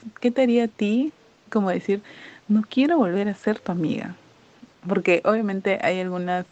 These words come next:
algunas cosas que nosotros no toleraríamos, pues, ¿no? Que te, te harían como que romper la amistad de años. Algunas cosas que no tolerarías de, de una persona.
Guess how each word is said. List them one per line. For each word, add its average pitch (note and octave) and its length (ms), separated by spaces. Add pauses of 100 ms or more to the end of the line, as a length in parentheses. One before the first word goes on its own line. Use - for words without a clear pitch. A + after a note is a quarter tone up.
(480)
algunas F3+ 360
cosas F3+ 280
que - 140
nosotros E3+ 340
no F3 180
toleraríamos, D#3+ 920
pues, D#3+ 180
¿no? F#3 180
Que E3 140
te, D#3 240 (180)
te E3 180
harían E3 580 (420)
como F3 240
que E3+ 100
romper E3 520
la F3+ 100
amistad E3 460
de - 100
años. - 640 (180)
Algunas F#3+ 280
cosas G#3 220
que G#3 100
no F3+ 120
tolerarías E3+ 640 (1120)
de, E3+ 440
de F3 120
una E3+ 180
persona. D#3+ 600